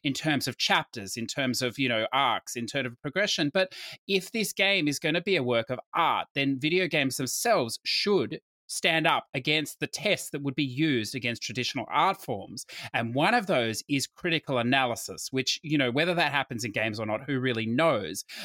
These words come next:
But not critically analyzing them against other games, against the actual, you know, modern artwork medium. So i-, i-, if this truly is something that's never been done before, if this is, is something new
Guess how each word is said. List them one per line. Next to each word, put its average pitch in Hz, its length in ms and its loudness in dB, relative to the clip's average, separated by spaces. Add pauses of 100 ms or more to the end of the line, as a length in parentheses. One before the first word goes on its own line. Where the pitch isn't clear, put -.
(100)
But 151 140 2
not 196 280 4
critically 190 380 0
analyzing 139 580 2
them 117 120 0
against 113 320 -2
other 123 200 0
games, 175 460 0
against 143 540 -2
the 147 180 -4
actual, 135 540 -4 (100)
you 143 140 0
know, 107 240 0
modern 135 420 0
artwork 131 440 0
medium. 175 320 0
So 170 160 0
i-, 160 100 2
i-, - 0 - (400)
if 196 540 -2
this 190 200 0
truly 170 460 2
is 180 160 2
something 151 340 -2
that's - 160 -10
never 127 220 -2
been 117 160 -2
done 110 220 -2
before, 107 320 -8
if 110 120 -8
this 135 200 -4
is, 123 200 -4
is 135 160 -2
something 117 480 -4
new 147 440 2